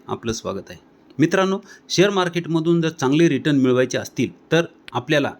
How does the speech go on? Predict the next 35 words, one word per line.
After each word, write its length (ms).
हाय 180
ग्रोथ 260
असलेल्या 380
कंपन्या 440
आपल्या 260
पोर्टफोलिओमध्ये 760
ॲड 140
कराव्या 360
लागतील. 280
हाय 160
ग्रोथ 240
असलेल्या 380
म्हणजे 240
काय? 200
ज्या 120
कंपनीचे 560
प्रॉफिट 360
हे 160
सतत 400
वाढत 260
आहेत, 160
सेल्स 380
सतत 320
वाढत 280
आहेत, 140
अशा 200
कंपन्या 460
आपण 360
पोर्टफोलिओमध्ये 640
ठेवल्या 400
आणि 220
त्या 140
कंपन्यांमध्ये 680
जर 200
आपल्याला 460